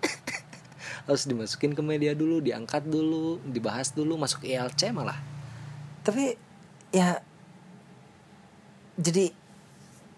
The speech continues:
males aja gitu. Karena aku ngelihatnya malu sendiri. Malu loh, bener. Ini kan aku, <laughs> aku kan mencoba buat, eh, aw-, awalnya aku itu banget.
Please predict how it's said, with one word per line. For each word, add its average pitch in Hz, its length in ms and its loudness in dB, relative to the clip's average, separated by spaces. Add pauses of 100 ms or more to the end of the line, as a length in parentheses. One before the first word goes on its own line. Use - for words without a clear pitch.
males 180 380 2
aja 277 240 2
gitu. 214 560 -2
Karena 302 400 2
aku 302 260 4
ngelihatnya 247 380 2
malu 196 320 4
sendiri. 226 640 2 (800)
Malu 277 400 2
loh, 160 80 6
bener. 180 260 4
Ini 196 220 0
kan - 160 4 (100)
aku, - 240 4 (3000)
<laughs> 170 80 12
aku 185 160 4
kan 262 160 6
mencoba 180 500 6 (140)
buat, 139 260 6 (1700)
eh, 117 460 0
aw-, 156 260 8
awalnya 185 400 6
aku 214 320 4 (140)
itu 147 180 4
banget. 135 240 4